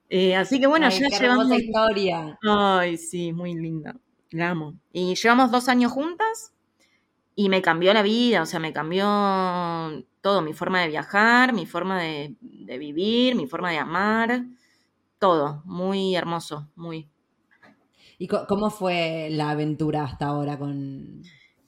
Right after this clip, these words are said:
Speaker 2: con Chida? Co-, co-, ¿cuál fue el primer viaje
Speaker 1: Mira,
Speaker 2: que
Speaker 1: el primer
Speaker 2: hicieron juntas?
Speaker 1: viaje hicimos, o sea, después de ahí de la montaña, eh, nos fuimos a la casa de una amiga por ahí por Córdoba, de Betty, en Villa Escazú.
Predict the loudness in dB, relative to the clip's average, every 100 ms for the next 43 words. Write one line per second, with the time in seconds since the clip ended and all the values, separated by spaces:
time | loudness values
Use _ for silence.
0 | _ -6 -6 -2 0 0 -2 -8 _ _
1 | _ -2 4 6 8 8 6 2 2 4
2 | 4 6 6 4 -2 -8 -10 _ _ 4
3 | 6 6 2 2 2 0 -2 -2 -2 -2
4 | -8 _ _ -4 -4 -2 0 2 2 2
5 | 2 0 -2 -6 -4 0 4 2 4 2
6 | 4 4 4 2 0 0 0 0 0 -2
7 | -4 -8 -4 -2 -2 -2 -4 -6 -6 -2
8 | -2 0 0 0 -2 -4 -6 -4 -2 -2
9 | 0 2 2 2 0 0 -2 -4 0 0
10 | 2 2 0 0 -2 -4 -6 -6 -10 -10
11 | -12 -14 -16 -8 -6